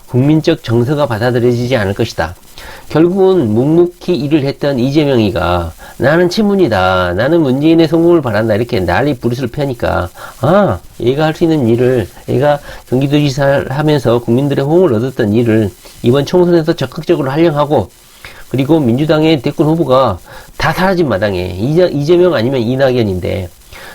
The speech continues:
나중에 이 년 후에 갔을 때 이낙연의 이 인기율이 유지가 될 것이냐, 문재인 대통령의 이 정부가 실정을 하거나 인기가 떨어지면 이낙연의 이 인기도 한순간에 사라질 수 있다. 그렇다면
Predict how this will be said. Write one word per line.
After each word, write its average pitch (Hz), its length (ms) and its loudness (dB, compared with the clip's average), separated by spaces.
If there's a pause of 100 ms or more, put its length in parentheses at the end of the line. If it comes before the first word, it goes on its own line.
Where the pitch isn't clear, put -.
(220)
나중에 139 500 0
이 139 160 2
년 170 160 2
후에 185 200 0
갔을 117 280 -6
때 - 120 -6
이낙연의 151 720 0
이 120 260 2
인기율이 113 720 0
유지가 143 260 2
될 101 160 -4
것이냐, 92 600 -2
문재인 135 380 -2
대통령의 147 720 0
이 123 60 0
정부가 117 560 0 (340)
실정을 190 440 0
하거나 139 280 0
인기가 127 300 0
떨어지면 135 520 0
이낙연의 151 600 2 (360)
이 135 120 2
인기도 123 500 0
한순간에 175 440 0
사라질 156 320 -4
수 - 100 -6
있다. 87 380 -4
그렇다면 120 580 0